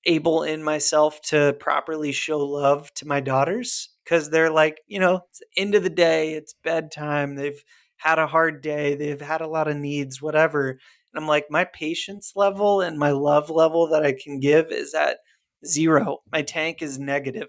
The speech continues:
<laughs> You know, I'm not out of gas, I'm negative on gas." And there's moments, dude, where I literally have to stop,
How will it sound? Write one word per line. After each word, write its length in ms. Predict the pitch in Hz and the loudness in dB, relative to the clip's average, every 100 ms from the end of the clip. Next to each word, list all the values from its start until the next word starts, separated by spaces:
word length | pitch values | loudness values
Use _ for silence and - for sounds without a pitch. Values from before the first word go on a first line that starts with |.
| - | -14
<laughs> 80 | - | -12
You 100 | 156 | -2
know, 220 | 180 160 | 0 0
I'm 100 | 165 | -2
not 200 | 175 175 - | -4 -4 -2
out 180 | 165 | -2
of 100 | 160 | -2
gas, 360 | 147 143 139 - | -2 -2 -2 -6
I'm 160 | 147 143 | -12 -6
negative 440 | 139 147 143 131 127 | -4 -4 -4 -4 -6
on 160 | 135 - | -10 -4
gas." 400 | 147 - - - - - _ - | -4 -4 -8 -14 -20 -20 _ -6
And 420 | 165 160 156 156 - _ _ _ - | -2 0 -2 -6 -10 _ _ _ -2
there's 220 | 175 165 | -2 0
moments, 500 | 156 208 233 156 - | 2 2 2 -2 -2
dude, 240 | 165 170 | 0 0
where 400 | 165 160 160 156 - - | 2 4 4 0 -6 -2
I 120 | 160 | -2
literally 520 | 156 170 196 190 175 | 0 0 2 2 0
have 260 | 151 156 - | -2 -2 -4
to 100 | 143 | -8
stop, 520 | 143 - 165 160 143 | -8 -2 0 2 0